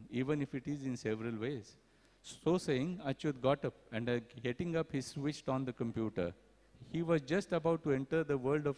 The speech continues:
virtual reality on the internet when he heard the lock on his door being opened.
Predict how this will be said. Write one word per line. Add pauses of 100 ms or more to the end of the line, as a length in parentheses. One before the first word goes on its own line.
virtual
reality
on
the
internet (360)
when
he
heard
the
lock
on
his
door
being
opened.